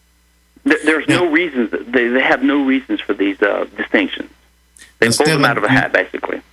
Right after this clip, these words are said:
Speaker 2: you made a specific reference to Sonny Bono, who was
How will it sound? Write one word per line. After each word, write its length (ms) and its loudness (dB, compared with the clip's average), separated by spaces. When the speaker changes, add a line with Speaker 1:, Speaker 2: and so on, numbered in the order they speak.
Speaker 2:
you 160 0
made 200 2
a 60 0
specific 580 0
reference 500 0
to 180 0
Sonny 320 0
Bono, 420 0
who 240 0
was 340 -2